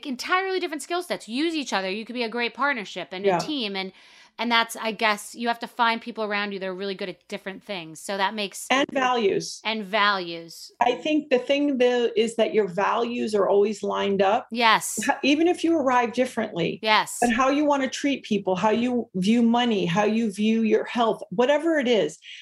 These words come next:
Speaker 2: I think the success comes when you go, "Hey, listen, you're totally different than me and your strengths are different, but our values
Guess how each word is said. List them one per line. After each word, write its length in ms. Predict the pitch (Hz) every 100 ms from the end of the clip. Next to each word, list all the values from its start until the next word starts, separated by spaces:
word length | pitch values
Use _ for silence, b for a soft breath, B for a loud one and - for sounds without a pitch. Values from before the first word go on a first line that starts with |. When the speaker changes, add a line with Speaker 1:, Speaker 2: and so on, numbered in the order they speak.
| B
Speaker 2:
I 120 | - 214
think 320 | - 294 320 -
the 200 | 208 220
success 560 | - 226 - 254 269
comes 380 | - - 240 226
when 120 | 214
you 80 | 208
go, 100 | 202
"Hey, 160 | 196 220
listen, 380 | 220 220 185
you're 240 | 180 240 262 -
totally 360 | 240 233 247 196
different 360 | 208 208 196
than 160 | 196 185
me 160 | 190
and 120 | 196 185
your 100 | 185
strengths 380 | - 202 202
are 40 | -
different, 300 | 202 220 165
but 160 | 190
our 240 | 185 175 160
values 840 | 180 170 185 202 175 160 - -